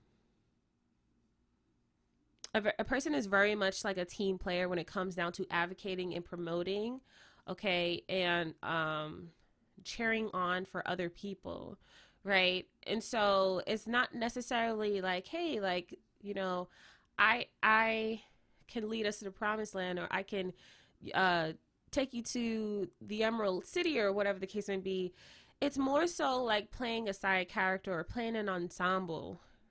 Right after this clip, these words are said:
You know what I'm saying? And so it's the fear of pulling, you know, a quote from the straw. This, this is from The Wiz, but pulling a quote from, you know, the sh-, the, the, the straw or whatever. I mean, the, you know,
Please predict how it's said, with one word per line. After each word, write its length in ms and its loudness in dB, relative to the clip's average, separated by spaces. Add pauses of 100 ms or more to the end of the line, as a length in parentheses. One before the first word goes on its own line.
(540)
You 100 -2
know 60 4
what 100 4
I'm 120 0
saying? 400 -2 (580)
And 160 2
so 600 4 (760)
it's 240 2
the 160 -4
fear 580 0
of 440 2 (880)
pulling, 580 2
you 80 0
know, 380 4
a 80 0
quote 400 -2
from 280 -2
the 60 -2
straw. 580 2 (200)
This, 220 -2
this 260 -4
is 80 -4
from 180 -6
The 80 -4
Wiz, 280 -2
but 140 -10
pulling 280 0
a 60 0
quote 320 -2
from, 340 -2
you 160 -4
know, 240 -2 (220)
the 80 -4
sh-, 160 -8 (160)
the, 200 -6
the, 240 -8 (120)
the 60 -6
straw 580 2
or 60 0
whatever. 420 -4
I 40 -6
mean, 200 2
the, 240 -4 (840)
you 140 0
know, 340 -2